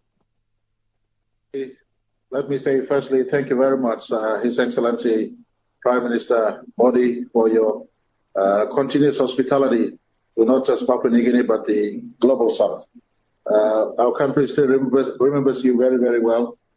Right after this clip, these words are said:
Uh, you were so gracious to visit us twenty-first of May,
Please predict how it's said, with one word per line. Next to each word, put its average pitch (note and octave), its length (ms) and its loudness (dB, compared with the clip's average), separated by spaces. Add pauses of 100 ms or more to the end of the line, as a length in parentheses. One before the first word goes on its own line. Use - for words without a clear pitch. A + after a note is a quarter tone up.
(260)
Uh, G#2+ 240 0
you A#2+ 240 2
were A#2+ 140 2
so B2+ 240 -2
gracious B2+ 360 -2
to G#2+ 140 -2
visit B2 260 -2
us A#2 340 -4 (220)
twenty-first A#2+ 480 -4
of G2+ 100 -4
May, A2+ 360 -2